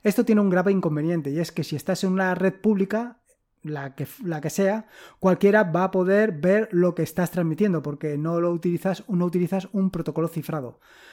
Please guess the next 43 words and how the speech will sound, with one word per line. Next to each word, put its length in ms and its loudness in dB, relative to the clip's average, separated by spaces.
con 160 -4
lo 140 -6
cual 360 -2
es 300 -2
un 560 -2
inconveniente. 760 -4
El 140 2
segundo 320 2
inconveniente, 420 6
y 60 2
quizá 260 2
más 300 2
grave 320 2
que 80 2
el 80 0
primero, 540 2
es 420 2
que 420 4
necesitas 460 0
recurrir 380 0
al 120 -4
terminal. 440 -6
Entiendo 440 10
que 160 8
para 260 2
los 160 2
que 340 2
estamos 760 2
gran 240 2
parte 240 2
de 80 4
nuestro 320 0
día 400 0
metidos 460 2
en 80 4
el 100 2
terminal, 480 4
esto, 480 0
pues, 320 -4
no 160 2
es 100 4
ningún 380 2
inconveniente. 640 2